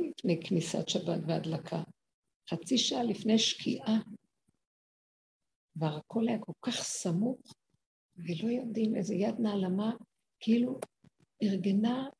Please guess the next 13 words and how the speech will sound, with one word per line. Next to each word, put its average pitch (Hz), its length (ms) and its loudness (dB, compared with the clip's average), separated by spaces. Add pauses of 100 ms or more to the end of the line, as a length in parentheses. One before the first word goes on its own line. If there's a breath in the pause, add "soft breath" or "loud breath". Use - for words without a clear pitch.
(420)
בצורה 220 400 0
שאי 240 240 4
אפשר 220 220 4
היה 202 180 2
בכלל 185 380 0
להבין, 175 460 2
בלי 190 180 2
מאמץ, 190 640 2
בלי 185 220 4
עמל, 170 380 0 (480)
בלי 196 240 2
הסערה 190 800 -2 (140)
והחרדה, 165 640 -4